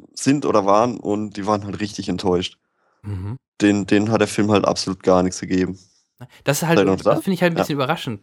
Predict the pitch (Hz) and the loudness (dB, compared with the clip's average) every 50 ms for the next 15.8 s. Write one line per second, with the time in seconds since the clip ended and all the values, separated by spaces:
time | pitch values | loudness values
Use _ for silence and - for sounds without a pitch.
0 | _ _ 120 117 107 101 123 143 151 - - - 156 - 127 131 120 117 - 147 | _ _ -12 -10 -4 0 0 0 0 -2 -2 -2 0 0 0 0 -2 -2 -2 -2
1 | 165 170 151 151 160 156 147 135 - - - 175 165 123 135 170 - - - - | 0 0 0 0 0 -2 -2 -4 -4 -2 0 0 2 0 -2 -4 -8 -12 -20 -20
2 | - _ _ 143 139 - - 143 135 135 151 160 - 160 147 - - - 160 160 | -20 _ _ -6 -4 0 0 0 2 2 0 0 -2 -2 -4 -4 -4 -4 -4 -4
3 | - - 151 147 139 143 143 - - 170 170 147 143 123 127 127 123 123 117 - | -4 -4 -6 -4 -4 -4 -6 -6 -6 -6 -4 -2 -2 -2 0 0 -2 -4 -4 -4
4 | 107 104 101 107 104 104 - - - _ _ _ - 123 127 131 139 143 - 147 | -6 -6 -4 -4 -6 -6 -6 -10 -16 _ _ _ -2 -2 0 0 0 0 2 2
5 | 185 196 - - 185 156 143 135 - 123 135 131 143 156 156 147 139 101 131 147 | 2 0 -2 -2 -2 -2 0 0 0 0 2 2 0 0 -2 -2 -2 0 -2 -2
6 | - - - 156 143 139 - - 160 165 160 143 123 110 - - _ _ 139 147 | -4 -6 -6 -6 -6 -4 -2 -2 0 0 0 0 -2 -4 -6 -12 _ _ -4 -4
7 | 143 - _ 151 147 - - - 127 151 135 202 285 247 - 170 - - 170 - | -4 -2 _ 0 2 2 2 0 0 2 2 2 0 0 -2 -6 -4 -4 -6 -6
8 | - 156 143 - - 147 127 - - 117 104 101 107 104 - - - - - - | -4 -6 -6 -2 0 0 0 0 -2 -2 -4 -4 -6 -10 -14 -20 -20 -20 -20 -20
9 | - - - - _ _ _ _ _ _ _ _ - 190 175 185 214 220 214 - | -20 -20 -20 -20 _ _ _ _ _ _ _ _ 0 2 4 4 4 4 2 2
10 | 165 - 220 - - 208 185 180 160 214 208 220 208 - - 202 190 - 170 165 | 0 0 0 0 2 2 2 4 4 4 2 2 0 2 0 -2 0 0 -2 0
11 | - 185 180 180 180 170 165 151 165 156 143 139 165 233 277 233 139 - 110 117 | 0 0 0 0 0 0 0 2 0 0 2 2 2 2 2 2 0 0 -2 -6
12 | - 107 117 123 120 123 - 147 - 156 - - 190 180 170 - - 185 185 - | -8 -8 -6 -4 -4 -4 -4 -4 -6 -4 -4 -2 -2 -2 -2 -2 -4 -6 -4 -2
13 | 214 202 - 185 160 175 175 147 143 156 - - 147 139 - - 175 180 180 175 | -4 -2 -2 -2 2 2 2 2 2 0 -2 -6 -8 -8 -4 -2 0 2 2 0
14 | - - - 143 151 139 - - 151 156 156 - 156 - - 165 170 165 - 165 | -2 -2 -2 -2 -2 -2 -6 -8 -8 -6 -6 -6 -8 -4 -4 -4 -4 -2 -2 -4
15 | 165 151 160 127 107 - 120 101 104 107 107 113 131 160 165 | -2 -2 -2 -4 -4 -6 -6 -6 -6 -6 -6 -6 -6 -8 -10